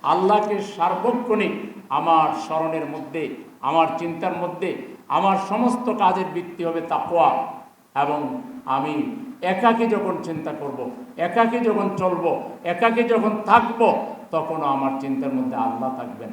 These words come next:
আল্লাহর স্মরণ থাকবে, আল্লাহর ভয় থাকবে, আল্লাহর মহব্বত থাকবে, আল্লাহর ভালোবাসা থাকবে। দুনিয়ার কোনো ভালোবাসা আল্লাহর ভালোবাসার উপরে যাবে না। দুনিয়ার সকল ভালোবাসা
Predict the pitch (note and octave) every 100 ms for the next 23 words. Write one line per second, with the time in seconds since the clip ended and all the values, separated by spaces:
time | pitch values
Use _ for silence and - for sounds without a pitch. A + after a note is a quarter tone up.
0 | A2 - - B2 C3 C3 - C#3 C#3+ C3+
1 | C3+ C3 - A2+ - - - C3 C#3 C3
2 | C3+ C#3+ E3+ E3 D3 B2+ B2+ C3 B2 -
3 | C3+ C#3 C#3 B2+ C3 F3 F3 D3 - C3+
4 | B2 C3 - - - C#3+ D3 C#3 C#3 C#3+
5 | C3 B2 B2+ B2 A#2+ B2 B2 - - D#3
6 | E3+ E3+ D#3 - G#3 G#3+ G#3+ F#3+ F#3 F#3
7 | F3+ F#3 C#3+ - - - C#3 E3 E3 E3
8 | D#3 - D3 C#3+ C3+ C#3 B2+ B2+ A#2+ A#2+
9 | A2+ B2+ B2+ B2 - - - - E3 F#3
10 | F#3 F3+ - A3 A3+ B3 A#3+ A3+ G#3+ G#3
11 | G#3 G3+ D#3